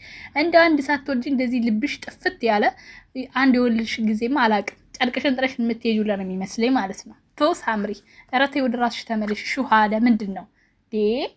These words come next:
ከዛ አላችሁ እርስ ታርጌው ዛሬ ትዝ ሲለኝ ትናንት ነበር ዛሬ ነበር ሪካርዱ ብዬላችሁ እሷ ሼር ላይ ግብት ትስልላችሁ ፍጥጥ ብሏል ሼሩ ማለት ነው። አዎ ጉድ። እና ውድ ቤተሰቦች ወደ ቪዲዮ ልግባላችሁና እንግዲህ ሄሉሻ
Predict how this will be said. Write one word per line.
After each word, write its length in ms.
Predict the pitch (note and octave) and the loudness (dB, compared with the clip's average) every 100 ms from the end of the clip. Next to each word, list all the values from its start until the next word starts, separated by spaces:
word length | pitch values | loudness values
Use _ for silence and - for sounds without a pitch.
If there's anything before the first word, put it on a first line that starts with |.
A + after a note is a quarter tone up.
| _ _ _ _ _ - | _ _ _ _ _ -2
ከዛ 240 | G4 F#4 F4+ | 0 4 4
አላችሁ 460 | D#4+ D#4+ - - G#4+ F#4 | 4 0 -2 0 0 0
እርስ 180 | - C#4+ | -4 -8
ታርጌው 460 | - A#3 A#3 G#3+ E4+ | -4 -2 -2 -2 -6
ዛሬ 260 | - A3 G#3+ | -4 -6 -4
ትዝ 220 | G3+ A3 G3 | -2 -4 -4
ሲለኝ 340 | - G#3 G#3 G4+ - | -8 -12 -12 -14 -10
ትናንት 300 | C4+ B3 B3+ | -6 -2 0
ነበር 240 | D4 A4 | 0 -4
ዛሬ 220 | - A#3 A3 | 0 0 2
ነበር 280 | G3+ G#3 G3+ | -2 -4 -8
ሪካርዱ 380 | G3+ - G3+ - | -8 -8 -10 -10
ብዬላችሁ 600 | G3+ G3 G3 G#3 A3 F4 F#4+ - - - - | -10 -6 -4 -2 -4 -6 -8 -12 -16 -16 -12
እሷ 160 | G3+ - F3+ | -10 -10 -8
ሼር 200 | F#3+ G#3+ | -6 0
ላይ 140 | G#3+ | 0
ግብት 320 | F3+ - G3 - | -2 -10 -18 -10
ትስልላችሁ 560 | B3+ C#4+ C#4+ D#4+ - - | -6 -2 0 0 0 -8
ፍጥጥ 180 | G#3 F3+ G3 - | -10 -10 -10 -6
ብሏል 260 | F4+ - | -4 -6
ሼሩ 220 | - A3+ A3 | -8 -14 -8
ማለት 320 | A3 G3 - - | -8 -8 -18 -20
ነው። 120 | _ _ _ _ _ _ A3+ | _ _ _ _ _ _ -6
አዎ 180 | G3+ - _ _ - | -6 -10 _ _ 2
ጉድ። 180 | A#4+ - - _ _ - - - - - - - | 2 2 -10 _ _ -6 -6 -6 -14 -18 -18 -2
እና 140 | E4 F4+ | 0 2
ውድ 180 | F#4 E4 | 0 -2
ቤተሰቦች 460 | E4 - D4+ C#4+ | -4 -4 -6 -4
ወደ 180 | D4 B3+ B3+ | 0 2 2
ቪዲዮ 200 | A#3+ B3 | 2 2
ልግባላችሁና 720 | A3+ A3 A3 A3+ A3+ - C4+ | 2 0 0 0 -4 -6 -4
እንግዲህ 300 | C4 A#3 A#3 | -2 0 -2
ሄሉሻ 360 | A3 C4+ A#3+ | -2 -2 -2